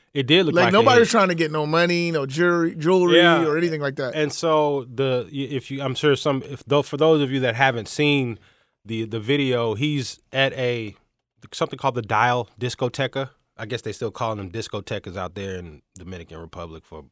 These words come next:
Speaker 1: whatever reason. It's fine. Um, so he's chilling, talking to, you know, obviously some, some of his people at the bar. And a lot of times, particularly, uh, you know, the, when you're at an island, a lot of times these bars and clubs are on the beach. So you can,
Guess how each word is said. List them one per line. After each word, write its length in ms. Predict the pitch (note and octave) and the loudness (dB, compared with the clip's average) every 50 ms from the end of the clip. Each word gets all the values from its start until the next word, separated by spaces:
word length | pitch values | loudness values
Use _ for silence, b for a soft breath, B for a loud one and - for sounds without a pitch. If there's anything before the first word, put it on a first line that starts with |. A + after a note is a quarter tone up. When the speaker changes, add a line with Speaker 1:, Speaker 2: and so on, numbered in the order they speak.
| _ _ - | _ _ -18
Speaker 1:
whatever 320 | G2+ F2+ E2+ E2+ D#2+ D#2+ | -14 -12 -12 -12 -12 -14
reason. 300 | E2 E2+ F2 E2 E2+ F2+ F2+ G2 | -16 -14 -14 -16 -16 -18 -18 -16
It's 100 | - - | -14 -12
fine. 260 | F#2+ E2+ E2+ F#2 F#2 b b b b b b b b b - | -10 -10 -10 -12 -14 b b b b b b b b b -8
Um, 460 | B2 B2 A#2+ A2+ A2+ G#2 G2+ F#2+ D#2 _ _ _ _ _ _ _ _ _ | -6 -4 -4 -4 -6 -6 -8 -12 -16 _ _ _ _ _ _ _ _ _
so 560 | - - - F3+ D#3+ D#3 D3+ C#3+ C#3 B2+ - _ _ _ _ _ _ _ _ | -8 0 2 4 6 6 6 4 4 0 -2 _ _ _ _ _ _ _ _
he's 240 | - F#3+ F3+ D#3 - | -2 0 0 0 2
chilling, 400 | - - G3+ A#3 G#3+ F#3 E3+ - | 4 6 8 8 8 6 4 4
talking 340 | - D#3 D#3 D3 - D3+ C3 | 4 4 4 4 4 0 -4
to, 460 | - - D3+ C#3+ C#3+ C#3 C#3 C3+ C3+ - | -2 0 0 0 0 -2 -4 -6 -8 -6
you 120 | D#3+ D3 | -4 0
know, 80 | B2 A#2+ | 2 4
obviously 560 | A#2+ B2+ C3 B2 B2+ A#2+ - - B2+ A#2+ A#2 | 6 6 6 4 0 -6 -6 -6 -6 -6 -6
some, 320 | - - B2 A#2 A2 - - | -6 -6 -8 -8 -8 -10 -12
some 220 | - A#2+ A2+ A2+ | -10 -8 -6 -6
of 80 | A2+ A2 | -6 -6
his 180 | A#2 A2 - _ _ - | -8 -10 -10 _ _ -8
people 340 | - B2+ A2+ - B2 A#2+ A#2 | -6 -6 -4 -4 -4 -2 -2
at 140 | A2+ - - | -4 -4 -6
the 100 | A2+ F#2+ | -8 -6
bar. 540 | F#2 A2+ B2 C3+ C3+ B2 A#2 A2+ A2+ - - | -2 0 2 2 4 4 4 2 0 -2 -4
And 460 | A#2 A2+ A#2 A2+ A2+ A2+ A2 A2 F#2+ - b b b b b b b b b | -6 -4 -2 -2 -2 -4 -6 -6 -10 -12 b b b b b b b b b
a 160 | B2 A#2 A#2+ | 0 2 6
lot 220 | C3 D3+ E3+ D#3+ | 8 8 8 8
of 60 | D3+ | 6
times, 280 | - D#3+ C#3 C3 B2+ - | 2 0 0 0 0 -4
particularly, 500 | - - E3+ F3+ - D3+ C3 B2+ A#2+ G#2+ | -6 -6 -6 -4 -4 -2 -4 -4 -4 -6
uh, 300 | A2+ A#2 A2 G#2+ G#2+ G#2 | -6 -6 -4 -4 -6 -6
you 100 | G#2+ C3 | -4 -4
know, 60 | B2+ A2 A2 | -4 -4 -6
the, 320 | G2 - _ _ C3 A2+ - _ _ _ _ _ - | -8 -14 _ _ -20 -20 -20 _ _ _ _ _ -10
when 180 | B2 A#2+ A#2+ | -8 -4 -2
you're 140 | B2+ C#3+ C#3 | 0 0 0
at 100 | B2 A2 | 0 0
an 40 | G2 | 0
island, 540 | G2+ G#2+ A#2 C3 B2+ A#2 A2 G#2+ G#2 G#2 - | 0 2 2 2 0 -2 -4 -6 -8 -10 -10
a 80 | - A2 | -6 -2
lot 180 | A#2 C3 C#3 | 0 0 0
of 60 | C3 | 0
times 280 | - C3+ A#2+ A#2 A2 G2+ | -2 -2 -2 -2 -2 -4
these 160 | A2 A2+ G#2 | -6 -8 -6
bars 320 | F2+ F#2+ A#2 B2 B2 A#2 G2+ | -4 -2 0 2 0 0 -2
and 80 | F#2+ F#2 | -6 -10
clubs 400 | - - D3+ F3 E3 C3+ G#2 A#2 | -6 -2 2 2 2 2 2 0
are 180 | A2 A2 G#2+ | -4 -4 -4
on 120 | G#2+ G#2+ G#2 | -4 -6 -6
the 80 | G2+ | -6
beach. 400 | G2+ D#3 G#3+ E3+ G2+ - - - - | -4 -4 -4 -4 -6 -10 -14 -14 -12
So 360 | - - C3 A#2 A2+ A2 A2 | -10 -6 -2 -2 -2 -2 -4
you 200 | G#2+ A2+ C3+ C3+ | -4 -6 -6 -6
can, 380 | - C#3 B2 A2+ A2 G#2+ G2+ | -4 -4 -4 -4 -4 -10 -12